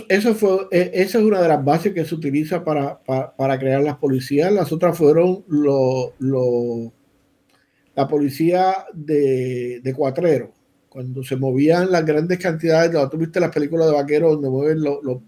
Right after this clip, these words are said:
las, ves las vacas moviéndose de las planicies hacia Chicago para ser procesadas, esas vacas se cuidaban por una, por unas escuadras de cuatre-, de, de anticuatreros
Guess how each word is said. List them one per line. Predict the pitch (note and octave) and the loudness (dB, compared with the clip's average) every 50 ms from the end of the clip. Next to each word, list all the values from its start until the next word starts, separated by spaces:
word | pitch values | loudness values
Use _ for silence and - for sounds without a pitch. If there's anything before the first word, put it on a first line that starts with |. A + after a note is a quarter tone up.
| _ _ | _ _
las, | C#3 B2+ A#2+ A#2 - | -10 -10 -10 -6 -2
ves | C3 C#3+ | 0 2
las | D#3 E3+ D3+ | 2 2 4
vacas | C#3+ D3+ D#3+ D#3+ F#3 E3+ D#3+ | 4 2 2 2 0 -2 0
moviéndose | D#3+ C#3 C3+ C#3 D3 E3 E3+ E3+ D#3 - - D3+ C#3 C#3 C3 | 0 2 4 4 4 2 2 -2 -4 -2 0 0 2 2 0
de | B2+ C3 C3+ | 0 -2 -4
las | C3 C3 | -4 -4
planicies | C3 - C#3+ B2+ C3 C#3 D#3 D#3+ - F#3 F3 D#3+ E3+ - _ _ _ _ _ | -6 -6 -6 -6 -4 -6 -6 0 0 0 0 0 -2 -8 _ _ _ _ _
hacia | - C#3+ C3 D3+ C#3+ C#3+ | -6 -2 0 0 0 2
Chicago | - C#3+ C3 D3 C#3+ D#3 F3+ F3+ | 0 0 2 2 2 4 4 2
para | F3+ E3+ D#3+ C#3 | 2 0 0 2
ser | C#3 D#3+ D#3+ | 2 0 0
procesadas, | - F3+ D#3+ E3+ F3+ D#3 F3+ G3+ G3+ G3 F#3+ F3 F3 - _ _ _ _ _ _ _ _ _ | -2 -4 -4 -2 -2 -2 0 0 0 -2 -2 -4 -8 -12 _ _ _ _ _ _ _ _ _
esas | - C#3+ C3+ G3 F3+ E3 | -12 -2 0 0 2 4
vacas | F#3 F#3 F#3+ G#3+ G3 | 2 4 4 2 2
se | - G3+ F#3 | 2 2 2
cuidaban | F3+ D#3+ D3+ D3+ E3+ F#3+ G3+ G3 F3+ | 2 2 4 4 4 2 0 -2 -2
por | F#3 F3 D#3 | -2 -2 -2
una, | D#3+ F3+ F#3 F#3 F3+ F3 - | -2 -2 -2 -4 -6 -6 -8
por | _ - D3 C#3+ | _ -4 -2 -2
unas | D3+ D#3 E3 F3 | -2 -2 -2 -2
escuadras | F3 F3 F3 F3+ E3 E3+ F3 F3+ F#3 | -2 -2 -2 0 0 2 2 0 0
de | F3+ F3+ | -2 -2
cuatre-, | F3 E3 D3+ D3 C#3+ C3 C#3+ D#3+ - - | -2 -2 -2 -2 -2 -4 -4 -4 -4 -2
de, | F3 D3 C#3 C3+ B2+ B2 B2 | 0 2 2 2 2 0 -2
de | B2+ C3 C#3 | -4 -4 -4
anticuatreros | C#3+ C3+ C3 C3 D3+ - D3 C3+ C3+ C#3+ D3 D#3+ F#3+ A#3+ C4 | -2 -4 -4 -6 -2 -2 -2 0 0 0 0 0 0 0 -4